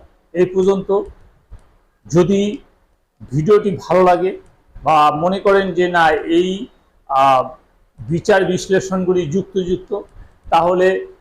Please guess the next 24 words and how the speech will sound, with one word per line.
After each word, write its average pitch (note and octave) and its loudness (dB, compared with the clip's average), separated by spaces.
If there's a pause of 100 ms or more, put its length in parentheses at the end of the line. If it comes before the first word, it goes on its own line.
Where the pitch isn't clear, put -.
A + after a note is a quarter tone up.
(120)
আহ, C3+ -4
শেয়ার F3+ 0
করে F3+ 0
অন্যকে F3 -2
দেখার E3 0
সুযোগ D#3+ -8
দেবেন, E3+ -6
যেন D3 -6
অন্যরাও D3+ 0
দেখে C#3+ -4
উপকৃত C#3+ -12
হতে D#3 -6
পারে। E3+ -4 (420)
সেই F#3 0
সাথে G#3+ 0
পরবর্তীতে F#3 0
কী F3+ -8
ধরনের E3+ -2 (100)
ভিডিও D3+ -4
দেখতে D#3+ -8
চান F3+ -8
আমাকে C#3 -10
লিখে C#3+ -8
জানাবেন, E3+ -6